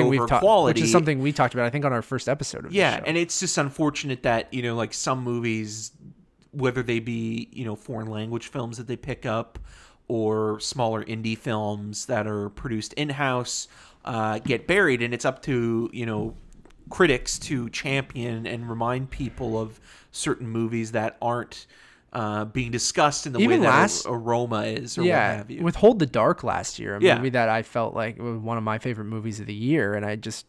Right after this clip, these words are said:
Speaker 2: feel like it kinda came and went, right? And I mean, it did get a small theatrical release here in Toronto, which a, a lot of the Netflix stuff is doing. Haven't heard anything about Velvet Buzzsaw, and we're s-, eight days away from it.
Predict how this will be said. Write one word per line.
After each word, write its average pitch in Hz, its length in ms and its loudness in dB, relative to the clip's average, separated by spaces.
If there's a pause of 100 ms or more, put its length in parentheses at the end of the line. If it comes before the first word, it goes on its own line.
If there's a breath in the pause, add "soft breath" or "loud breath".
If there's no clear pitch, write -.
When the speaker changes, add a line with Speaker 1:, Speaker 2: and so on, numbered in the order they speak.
Speaker 2:
feel 123 220 -4
like 110 180 -4
it - 140 -10
kinda 110 240 -6
came 117 360 -6
and 104 200 -8
went, 110 500 -8
right? 117 400 -4
And 143 140 -6
I 127 40 -4
mean, 123 140 -2
it 120 120 -4
did 123 160 -4
get 120 100 -2
a 113 40 -4
small 107 300 -2
theatrical 107 600 -4
release 110 380 -8
here 107 180 -6
in 101 60 -10
Toronto, 107 520 -4
which - 360 -4 (100)
a, 104 240 -2
a 117 80 0
lot 110 260 -2
of 110 80 -4
the 110 60 -6
Netflix 107 380 -6
stuff - 220 -6
is 107 120 -10
doing. 180 340 6 (380 loud breath)
Haven't 170 240 4
heard 180 220 6
anything 151 340 6
about 123 340 2 (640)
Velvet 117 380 -2
Buzzsaw, 117 400 0
and 107 140 -8
we're 107 300 -6 (640)
s-, - 340 -12
eight 120 180 -8
days 95 220 -8
away 82 300 -8
from - 280 -16
it. 53 200 -14